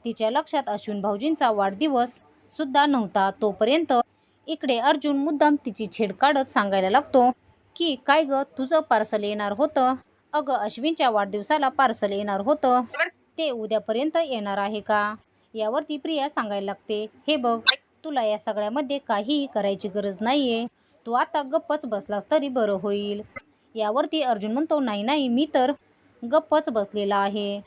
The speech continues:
अगं, तुझं पार्सल आज तरी पोहोचेल का, असं फक्त मी विचारतोय, बाकी काही नाही." असं म्हटल्यावरती ती सांगते, "तुला काय करायचं आहे?" यावरती प्रतिमा रागवते आणि म्हणते, "ही काय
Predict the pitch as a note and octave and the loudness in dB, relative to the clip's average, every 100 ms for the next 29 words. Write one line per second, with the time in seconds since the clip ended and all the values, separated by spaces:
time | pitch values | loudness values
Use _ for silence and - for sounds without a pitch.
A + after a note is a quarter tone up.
0 | B3+ _ _ - C#4+ C4+ C4+ G#3 G3+ A3+ | -6 _ _ -6 -4 -4 -6 -6 -2 0
1 | D4+ - B3+ F#3+ G3+ - D4+ C4+ A3 G#3+ | 0 0 -4 -2 -2 0 0 0 -4 -4
2 | B3 D#4 - B3 A#3+ A#3+ _ _ G#3+ G#3 | -2 -2 2 0 0 -6 _ _ -12 -10
3 | A#3 D4+ D4+ D4+ D#4 F4 D#4+ - G3+ F#3+ | -6 -8 -4 -4 -2 -4 -6 -4 -6 -4
4 | A3 G#3+ G#3+ C#4 _ _ _ - C4 D#4+ | -2 -2 -2 -6 _ _ _ -2 0 0
5 | D4+ D4+ B3+ G3+ G#3 G#3 G#3+ A3 G#3+ G#3+ | -4 -2 -2 -2 -2 -4 -2 -4 -6 -10
6 | _ _ _ - D4 D4 C4 A#3 G#3 G#3 | _ _ _ -8 -6 -2 -2 -2 -2 2
7 | C4 D4 D4+ - G#3+ C#4+ D#4+ D4 C#4 E4 | 2 2 -2 -2 0 2 2 0 0 2
8 | D4 - G3+ G3 G3+ G3 G3 G#3 G3 G3 | 2 4 2 2 2 2 2 2 2 0
9 | G3 - _ _ - A3 G#3+ D4+ D4+ C#4+ | -8 -20 _ _ -4 0 2 0 -2 -4
10 | C4+ G#3 D4 C4+ A#3 F#3+ G3 G3 G3 G#3 | -4 0 2 4 4 2 -2 0 -2 -2
11 | G#3 A3 D#4+ C#4+ C4 C4+ _ _ _ D4+ | -2 0 0 2 0 0 _ _ _ -6
12 | D#4 D4+ | -2 -2